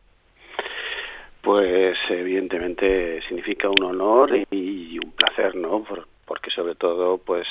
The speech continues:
eh, el premio o el reconocimiento lo hacen unos amigos y unos compañeros con los que llevamos una larga trayectoria de colaboración. Y, bueno, pues, que tus amigos reconozcan un poco el trabajo hecho, pues,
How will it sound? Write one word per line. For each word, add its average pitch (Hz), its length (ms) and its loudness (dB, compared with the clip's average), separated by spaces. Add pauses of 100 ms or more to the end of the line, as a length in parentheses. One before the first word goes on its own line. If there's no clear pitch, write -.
(100)
eh, 80 500 -6
el 82 100 -8
premio 85 580 -8
o 85 320 -6
el 87 80 -10
reconocimiento 87 680 -6
lo 90 120 2
hacen 95 440 -4
unos 92 320 -4
amigos 92 580 -2 (120)
y 87 360 -8
unos 87 220 -6
compañeros 92 540 -4
con 95 140 2
los 90 120 0
que 80 240 -4
llevamos 80 380 -6
una 87 200 -6
larga 82 640 -10
trayectoria 80 540 -4
de 80 80 -12
colaboración. 82 1080 -6 (720)
Y, 87 160 -8
bueno, 82 260 -6
pues, 87 200 -2
que 82 80 -2
tus - 220 -4
amigos 87 560 0
reconozcan 92 560 -4
un 87 100 -4
poco 87 380 -4
el 85 260 -6
trabajo 85 520 -6
hecho, 95 340 -2
pues, 78 280 -8